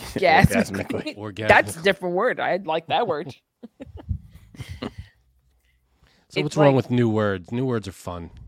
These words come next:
Speaker 1: No, Raven, Raven agrees. Now they ruined a lot of org-, it's, isn't the now, it's, it's a label. It is.
Speaker 3: What's wrong with organic food?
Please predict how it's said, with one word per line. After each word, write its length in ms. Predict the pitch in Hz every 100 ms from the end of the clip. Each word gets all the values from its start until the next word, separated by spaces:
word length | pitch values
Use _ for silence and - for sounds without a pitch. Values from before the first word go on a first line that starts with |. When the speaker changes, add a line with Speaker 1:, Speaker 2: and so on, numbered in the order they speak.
| - -
Speaker 1:
No, 400 | 208 180 196 190
Raven, 480 | 175 185 220 302 311 208
Raven 300 | 208 240 302
agrees. 600 | 269 226 214 220 - - _ _ _ _ _ _
Now 320 | 165 185 175
they 160 | 156 156
ruined 340 | 175 196 196
a 40 | 160
lot 440 | 143 156 170 180
of 180 | - 151
org-, 220 | 156 147 _ _ _ _ _ _ _ _ _ -
it's, 400 | 180 - - - _ _ _ -
isn't 340 | 214 247 220
the 100 | 170
now, 280 | 170 175 143
it's, 160 | - -
it's 260 | 175 - 185
a 40 |
label. 600 | 165 160 175 170 135 135 _ _ _ _ _ _ - _ _ -
It 120 | 202
is. 280 | 285 156 -
Speaker 3:
What's 200 | 147 -
wrong 180 | 170 170
with 140 | 170
organic 360 | 160 156 165 156
food? 360 | - 160 -